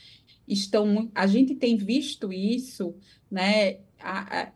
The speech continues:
hoje, antigamente existia um romantismo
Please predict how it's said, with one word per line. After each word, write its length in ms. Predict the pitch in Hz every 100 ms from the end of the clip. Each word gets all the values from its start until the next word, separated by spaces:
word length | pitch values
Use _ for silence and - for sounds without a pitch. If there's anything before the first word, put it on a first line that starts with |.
| -
hoje, 760 | 196 226 269 277 202 208 196 -
antigamente 720 | 202 233 208 202 208 254 254
existia 640 | 220 220 220 - 220 226
um 120 | 220
romantismo 1300 | 208 190 247 269 220 202 - 214 240 214 185 175 170